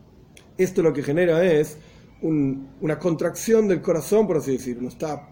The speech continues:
presionado y, y, y terriblemente contraído, y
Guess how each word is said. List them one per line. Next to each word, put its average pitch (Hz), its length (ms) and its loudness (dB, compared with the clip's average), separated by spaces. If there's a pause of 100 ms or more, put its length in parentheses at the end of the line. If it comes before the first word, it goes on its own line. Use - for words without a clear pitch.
(120)
presionado 160 760 -2 (340)
y, - 120 -10
y, 135 380 -10 (460)
y 156 60 -18
terriblemente 175 1300 0
contraído, 160 960 2 (460)
y 196 400 2